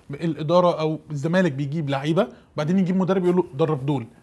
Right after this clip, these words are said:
مش بيديله فرصه ان هو يختار قائمته، مش بيديله فرصه ان هو يختار اللعيبه اللي هتناسب طريقته. انت عارف، مش، يعني مش كل المدربين بتعرف ت-، يقلموا نفسه على اللعيبه اللي موجوده،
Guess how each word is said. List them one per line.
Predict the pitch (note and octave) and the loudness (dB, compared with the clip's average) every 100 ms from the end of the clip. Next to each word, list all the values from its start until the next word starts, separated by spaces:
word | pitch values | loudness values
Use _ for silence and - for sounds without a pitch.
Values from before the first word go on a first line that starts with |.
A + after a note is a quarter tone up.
| _ | _
مش | C#3+ C#3+ | -6 -4
بيديله | D3 C3+ G3 | -4 -2 -2
فرصه | F#3+ F3+ F#3 | 0 -2 -2
ان | F3 | -2
هو | |
يختار | F3 - F3 | -2 0 -4
قائمته، | E3+ D3+ D3 D#3 G#3 - _ | 0 -2 -2 -4 -8 -12 _
مش | C3+ | -10
بيديله | C#3+ C#3 E3+ | -8 -6 -4
فرصه | F#3 - | -6 -6
ان | E3+ | -6
هو | E3 F3 | -4 -6
يختار | - - F3+ | -4 -4 -2
اللعيبه | E3 C#3+ D#3+ F#3 | -2 -2 -2 -2
اللي | F3+ C#3+ | -2 -4
هتناسب | F3 F3+ | -6 -6
طريقته. | F3+ - F3 - C3 - _ _ _ | -8 -2 -2 -2 -12 -16 _ _ _
انت | D#3+ F3 | -4 -2
عارف، | F#3 | -2
مش، | F#3+ D#3+ | -4 -6
يعني | D3 D3 | -6 -6
مش | D#3 - | -8 -4
كل | G#3 | -2
المدربين | G#3 F#3 D#3+ D#3 F#3 | 0 0 -2 -2 -4
بتعرف | F3+ F#3 F#3 | -2 -4 -6
ت-، | - G#2+ | -18 -14
يقلموا | C#3+ - - F3 F3 | -10 -10 -6 -4 -4
نفسه | E3+ - F3+ E3 - - - | -6 -6 -8 -8 -16 -20 -10
على | C#3 | -6
اللعيبه | D3 D3 F#3 | -4 0 0
اللي | F3 | 2
موجوده، | D3+ C#3 E3+ C3+ | 0 0 0 -2